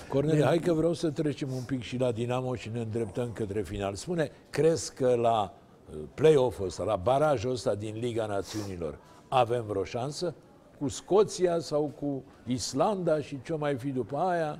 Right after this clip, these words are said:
Speaker 2: Deci, cum să spun, am explicat cum văd eu problema asta, cine-i selecționer, ce-i cu bietul contra.
Speaker 1: Pe cine ai pune tu acum selecționer?
Speaker 2: În primul rând, e o inadvertență care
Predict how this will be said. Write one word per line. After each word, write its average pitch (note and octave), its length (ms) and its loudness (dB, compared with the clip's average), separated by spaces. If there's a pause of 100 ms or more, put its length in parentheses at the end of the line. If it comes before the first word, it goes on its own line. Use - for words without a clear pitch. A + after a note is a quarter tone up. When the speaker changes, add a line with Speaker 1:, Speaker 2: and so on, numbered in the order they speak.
(100)
Speaker 2:
Deci, D#3+ 400 -8 (760)
cum A3+ 140 -10
să G#3 180 0
spun, C#3+ 500 -2 (460)
am - 180 -2
explicat F#3+ 640 -2 (300)
cum F3 180 -2
văd E3 220 2
eu F3 100 4
problema D#3 380 2
asta, D3 220 0
cine-i D3 280 0
selecționer, C#3 760 0
ce-i D#3 260 -2
cu D3+ 120 -2
bietul D3 360 4
contra. D3+ 440 0
Speaker 1:
Pe B2+ 220 2
cine G3 240 0
ai D3+ 120 4
pune B2+ 260 0
tu G#2+ 140 0
acum G2 280 0
selecționer? F2 600 -2
Speaker 2:
În F#3 160 6
primul A3+ 280 6
rând, G#3+ 280 6 (560)
e E3+ 160 6
o G3 120 8
inadvertență F3+ 1080 6
care D#3 380 4